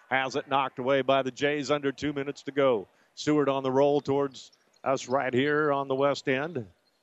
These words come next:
Into the corner, unloads the three-pointer again. This one just a bit long. Brett Meyer had no problem putting up one earlier.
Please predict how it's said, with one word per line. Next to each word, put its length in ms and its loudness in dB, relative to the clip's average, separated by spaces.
Into 260 2
the 80 6
corner, 560 4
unloads 400 4
the 100 0
three-pointer 520 0
again. 240 0
This 160 0
one 160 -4
just 240 -4
a 40 2
bit 220 4
long. 320 2
Brett 260 2
Meyer 300 2
had 140 4
no 160 2
problem 360 0
putting 240 -4
up 140 -2
one 220 -4
earlier. 360 -2